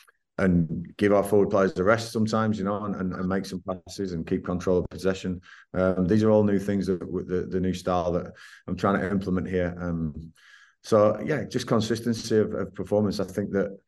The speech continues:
both the Norwich and the Ipswich games and definitely the Cardiff games, you know, we, we, we would all sit here and say, you know, yeah,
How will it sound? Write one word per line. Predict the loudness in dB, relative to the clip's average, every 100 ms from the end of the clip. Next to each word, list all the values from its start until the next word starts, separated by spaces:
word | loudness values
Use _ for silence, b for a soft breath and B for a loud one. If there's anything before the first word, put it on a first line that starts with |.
| b b _ _ _ _
both | 0 0 2
the |
Norwich | 0 2 0 -2
and | -2
the | -2
Ipswich | -4 -8 -10 -4
games | -2 0 -2
and | -2
definitely | -2 -2 -8
the | -4
Cardiff | 0 0 0
games, | -2 -4 -4
you | -4
know, | -6 -6
we, | -8 -8 -10
we, | -2 -2 0
we | 0 2
would | 2
all | 2 0
sit | -8 -6 -4
here | -4
and | -4
say, | -2 0
you |
know, | 0 -2 -4 -8 B B B _ -2
yeah, | 2 2